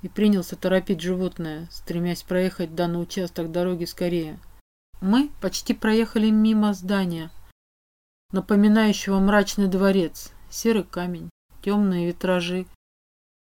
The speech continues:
немногочисленных окон, статуи, стоявшие за кованым забором.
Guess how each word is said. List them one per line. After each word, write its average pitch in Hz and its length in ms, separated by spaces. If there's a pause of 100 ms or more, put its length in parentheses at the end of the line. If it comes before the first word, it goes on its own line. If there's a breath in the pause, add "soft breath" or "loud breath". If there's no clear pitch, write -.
(260)
немногочисленных 190 1120
окон, 170 360
статуи, 170 720 (180)
стоявшие 180 640
за 180 120
кованым 175 440
забором. 170 580